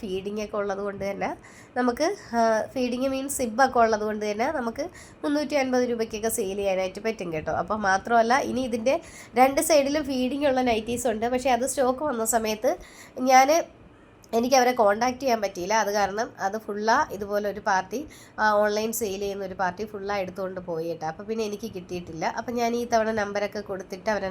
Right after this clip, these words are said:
നമ്പരൊക്കെ വാങ്ങിച്ചിട്ടാണ് വന്നത്. അപ്പോൾ, ആ, ഫീഡിങ്ങിൻ്റെ ടോപ്പും അതുപോലുള്ള, ആ, കാര്യങ്ങളുമൊക്കെ, ടോപ്പല്ല, ആ,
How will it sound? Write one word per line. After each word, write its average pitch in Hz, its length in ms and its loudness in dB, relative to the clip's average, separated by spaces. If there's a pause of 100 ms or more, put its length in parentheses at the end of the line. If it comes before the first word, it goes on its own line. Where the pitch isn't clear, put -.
നമ്പരൊക്കെ 185 400 -4
വാങ്ങിച്ചിട്ടാണ് 180 580 -2
വന്നത്. 156 320 -6 (540)
അപ്പോൾ, 294 200 2 (220)
ആ, - 20 4 (280)
ഫീഡിങ്ങിൻ്റെ 233 560 0 (260)
ടോപ്പും 202 340 -2 (140)
അതുപോലുള്ള, 190 480 -6 (260)
ആ, 196 80 -6 (140)
കാര്യങ്ങളുമൊക്കെ, 190 580 -4 (200)
ടോപ്പല്ല, 185 360 -2 (300)
ആ, - 20 -2